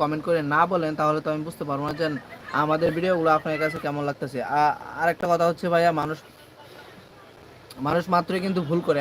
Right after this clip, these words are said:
আমাদের দেখা যাচ্ছে ভুল ত্রুটি হয়ে থাকলে তাহলে অবশ্যই, অবশ্যই আমাদেরকে জানাবেন, তাহলে আমি সংশোধন করার চেষ্টা করবো। আর যারা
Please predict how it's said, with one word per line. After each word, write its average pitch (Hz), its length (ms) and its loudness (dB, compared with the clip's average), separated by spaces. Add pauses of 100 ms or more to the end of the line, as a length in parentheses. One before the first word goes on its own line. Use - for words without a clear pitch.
আমাদের 175 240 2 (680)
দেখা 170 200 6
যাচ্ছে 185 240 0
ভুল 170 160 0
ত্রুটি 190 280 -4
হয়ে 175 160 2
থাকলে 202 280 0
তাহলে 165 180 2 (100)
অবশ্যই, 165 320 2
অবশ্যই 160 280 2
আমাদেরকে 156 340 -2
জানাবেন, 160 340 2
তাহলে 156 220 2
আমি 156 100 -4 (100)
সংশোধন 175 360 -4
করার 151 160 2 (120)
চেষ্টা 170 240 -2
করবো। 139 200 -2
আর - 60 2 (460)
যারা 165 140 4